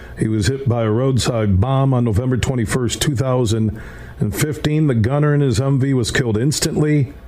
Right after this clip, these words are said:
The remaining four guys were sent to Germany and then on to Brooke Army Medical Center in San Antonio, Texas.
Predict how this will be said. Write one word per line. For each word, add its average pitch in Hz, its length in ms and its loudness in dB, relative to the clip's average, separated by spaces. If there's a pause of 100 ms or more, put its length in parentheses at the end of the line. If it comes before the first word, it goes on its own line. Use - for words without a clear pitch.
(180)
The 107 80 0
remaining 131 500 2
four 147 260 0
guys 135 400 2
were 117 80 0
sent 127 360 0
to 113 120 0
Germany 143 500 2
and 135 140 2
then 123 160 2
on 127 280 2
to 110 360 -2 (320)
Brooke 139 200 0
Army 139 280 2
Medical 135 400 2
Center 131 320 0
in 113 100 2
San 131 260 0
Antonio, 117 440 0
Texas. 151 600 0